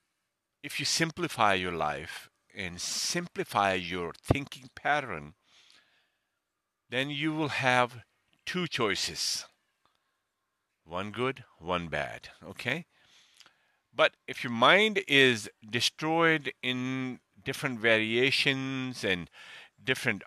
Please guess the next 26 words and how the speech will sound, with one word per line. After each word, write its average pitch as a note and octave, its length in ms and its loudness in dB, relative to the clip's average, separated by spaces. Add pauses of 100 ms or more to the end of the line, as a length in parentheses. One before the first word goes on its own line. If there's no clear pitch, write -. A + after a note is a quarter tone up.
options C3+ 720 0
and F2 380 -6
confused, C#3+ 800 -6 (260)
all D#3+ 240 0
those E3 460 -6 (600)
disturbing C#3 720 2 (260)
thoughts, G#2 460 2
you F2+ 80 -2
know, D#2 140 -8 (960)
then D3 160 -4
you D#3 160 0
will D#3 160 0
never A2+ 560 4
understand A#2 680 0
the G2+ 100 -4
power G2 500 -4
of F2 220 -8
twos. E2 580 -8 (3000)
Why B2 180 2
I E3+ 60 4
say C3 180 6
that? D#2+ 220 0
Because, G#2 420 -4
you G#2+ 60 -4
know, G2+ 160 0
that A2+ 320 4